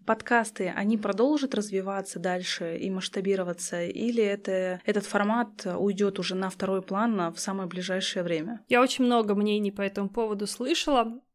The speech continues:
Speaker 2: А, очень сильно мы завязаны, опять же, на решениях нашего государства. Будет ли у нас какая-то там большой фаервол? Это связано не только с подкастами, но ещё и с Ютубом.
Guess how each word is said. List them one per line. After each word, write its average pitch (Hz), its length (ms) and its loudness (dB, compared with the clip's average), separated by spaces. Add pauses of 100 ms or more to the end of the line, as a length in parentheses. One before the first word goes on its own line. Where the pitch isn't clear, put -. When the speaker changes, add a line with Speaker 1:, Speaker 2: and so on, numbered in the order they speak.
Speaker 2:
А, 220 180 2
очень 262 300 4
сильно 247 380 2
мы 226 160 2
завязаны, 226 460 4
опять 214 320 0
же, 214 120 2
на 202 400 0
решениях 214 680 0 (140)
нашего 214 360 -4
государства. 220 680 4 (220)
Будет 247 360 4
ли 233 60 4
у 214 40 4
нас 226 180 4
какая-то 214 460 2
там 202 240 0
большой 214 380 2
фаервол? 220 760 2
Это 233 200 0
связано 247 320 6
не 226 100 6
только 233 300 4
с - 60 -8
подкастами, 202 760 0
но 208 120 0
ещё 214 260 0
и 240 60 4
с - 160 -4
Ютубом. 202 560 0